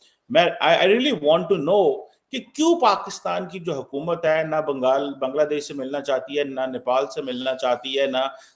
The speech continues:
हमने खित्ते में सब कुछ छोड़ दिया। हमने खित्ते में सब कुछ छोड़ दिया, India ने सबको पकड़ लिया है, bilaterally भी, multilaterally भी। और मैं guarantee से कह सकता हूँ, देखें, optics भी होने चाहिए ना कुछ।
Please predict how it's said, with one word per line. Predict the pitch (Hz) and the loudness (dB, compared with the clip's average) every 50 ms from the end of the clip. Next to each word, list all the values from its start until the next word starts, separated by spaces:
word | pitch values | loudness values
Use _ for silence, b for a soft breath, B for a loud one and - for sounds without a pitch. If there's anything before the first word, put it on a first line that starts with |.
| B - | B -4
हमने | 180 208 226 220 | -2 0 0 -2
खित्ते | 220 202 180 - 220 220 | -2 -2 0 2 4 4
में | 220 | 4
सब | 208 220 208 180 - | 2 0 -2 -2 -4
कुछ | 247 220 | -10 -8
छोड़ | - 196 175 160 151 | -4 -4 -4 -4 -4
दिया। | 151 151 147 127 - _ _ _ _ _ _ _ _ _ _ _ _ _ _ _ _ - 175 185 | -4 -4 -4 -4 -6 _ _ _ _ _ _ _ _ _ _ _ _ _ _ _ _ -2 0 0
हमने | 208 220 233 226 | 2 2 2 2
खित्ते | - 202 185 - 220 220 | 2 0 0 4 4 4
में | 220 214 | 4 4
सब | 220 214 196 202 | 2 0 0 0
कुछ | - 240 220 - | -2 -6 -2 4
छोड़ | 214 208 202 196 | 4 4 4 4
दिया, | 214 220 226 214 | 4 4 6 6
India | 202 190 180 208 214 226 226 | 6 4 4 4 4 4 6
ने | 226 220 | 6 2
सबको | 214 - 220 202 - - 226 | 2 2 2 0 2 2 0
पकड़ | 214 202 - - 147 139 | 0 0 0 -2 -2 -2
लिया | 135 135 127 120 104 | -2 0 0 0 0
है, | 98 - b b b b _ 113 | 0 -4 b b b b _ 4
bilaterally | 117 151 156 160 165 165 165 165 180 220 233 247 226 | 6 8 8 8 6 2 2 0 -2 -2 -2 -2 0
भी, | 247 247 | -2 -2
multilaterally | 220 208 190 180 165 226 208 185 151 131 - 135 131 127 127 | 0 0 0 0 -2 -2 0 0 0 0 -2 -6 -8 -6 -4
भी। | 123 135 | 0 4
और | 143 147 139 135 | 4 4 4 4
मैं | 143 160 190 208 220 214 196 165 120 - | 2 2 4 4 2 2 -2 -6 -4 -2
guarantee | 139 170 185 190 190 294 262 | 0 0 0 0 0 0 0
से | 233 247 | 0 -2
कह | - - 160 147 | -2 0 -2 -2
सकता | - - - _ - 110 | -2 -4 -14 _ -12 -12
हूँ, | 98 85 _ _ _ _ _ _ _ _ - 139 | -12 -12 _ _ _ _ _ _ _ _ -4 -4
देखें, | 156 165 156 233 226 208 165 - - _ - 139 | -4 -2 0 0 0 0 -2 -8 -12 _ 0 2
optics | 156 156 - - 226 226 - 220 | 2 2 2 0 0 0 0 -6
भी | 202 220 | -4 -2
होने | 190 147 139 131 | 0 0 0 -2
चाहिए | - 135 123 110 110 127 180 | -4 -4 -4 -2 -2 -2 -2
ना | 240 | -4
कुछ। | 240 - 208 175 - - - | -2 -2 -2 -2 -4 -4 -14